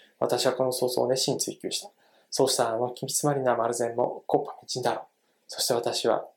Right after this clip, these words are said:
活動写真の看板絵が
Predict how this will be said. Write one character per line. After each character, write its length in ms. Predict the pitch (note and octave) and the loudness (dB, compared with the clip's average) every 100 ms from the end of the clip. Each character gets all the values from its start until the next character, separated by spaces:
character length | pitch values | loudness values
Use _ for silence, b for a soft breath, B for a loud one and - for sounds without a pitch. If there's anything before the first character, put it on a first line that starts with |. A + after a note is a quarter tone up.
| _ - | _ -12
活 360 | - - - - | -6 -4 -2 2
動 320 | A#2+ A#2 - - - _ _ _ - | 2 2 0 -6 -16 _ _ _ -4
写 180 | - | -2
真 260 | - A2 G#2 | -2 -4 -4
の 160 | - - b b _ _ _ _ _ _ | -4 -4 b b _ _ _ _ _ _
看 240 | - - A#2+ | -6 -4 0
板 240 | A#2+ A2+ | 0 0
絵 60 | A2 | 0
が 240 | G#2+ A2 | -2 -2